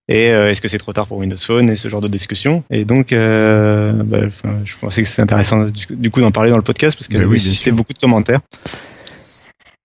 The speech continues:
Speaker 1: Et également sur, euh, mon Windows Phone, euh, où la, enfin, pareil, la, l'actualité a été publiée, il y a eu beaucoup de commentaires.
Speaker 2: Mhm.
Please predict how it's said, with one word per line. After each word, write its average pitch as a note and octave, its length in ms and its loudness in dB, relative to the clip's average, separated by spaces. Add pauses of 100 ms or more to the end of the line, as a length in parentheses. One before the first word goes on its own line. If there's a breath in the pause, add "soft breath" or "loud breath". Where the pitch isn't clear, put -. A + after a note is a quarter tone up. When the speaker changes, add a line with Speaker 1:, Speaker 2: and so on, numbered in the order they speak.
Speaker 1:
Et G#2+ 140 2
également A2 300 4
sur, A2 220 0
euh, G#2 440 4
mon G#2+ 160 4
Windows G#2+ 200 4
Phone, A#2 380 2
euh, G2 680 -2
où G#2 180 -2
la, G2+ 200 2
enfin, G2+ 200 0
pareil, G2+ 240 2
la, G2 80 -2
l'actualité G#2 600 -2
a G2+ 40 4
été G2 200 -4
publiée, G2+ 500 2
il G#2 60 2
y G2 60 0
a - 20 -4
eu G2 60 -4
beaucoup G2+ 200 -10
de - 60 -16
commentaires. G#2 380 -2 (640)
Speaker 2:
Mhm. G2 360 -2